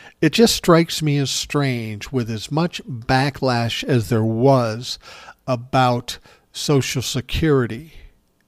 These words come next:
and them saying, "Oh, we're not gonna touch Social Security. We're not gonna touch Social Security." A group, a bipartisan group of all people, get together and start talking about, "Maybe we should raise the age."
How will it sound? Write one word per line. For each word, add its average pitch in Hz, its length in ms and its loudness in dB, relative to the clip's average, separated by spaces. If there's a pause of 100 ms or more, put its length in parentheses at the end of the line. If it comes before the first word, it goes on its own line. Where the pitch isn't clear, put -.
(1600)
and 131 140 4
them 131 200 6
saying, 117 380 2
"Oh, 127 220 2
we're 127 120 0
not 135 200 -2
gonna 131 200 -4
touch - 380 -6
Social 147 380 -2
Security. 156 580 -2
We're 131 220 -2
not 160 260 -4
gonna 156 220 -2
touch 147 560 -4
Social 160 420 -2
Security." 143 680 -4 (520)
A 131 80 2
group, 160 400 6
a 135 100 2
bipartisan 143 920 6
group 110 360 -8
of 113 140 -4
all 110 180 0
people, 120 480 -4 (760)
get 143 200 2
together 123 420 4
and 117 100 2
start 123 300 6
talking 117 320 4
about, 107 240 0
"Maybe 160 260 4
we 226 140 2
should 147 220 -6
raise 151 400 2
the 151 200 0
age." - 640 -4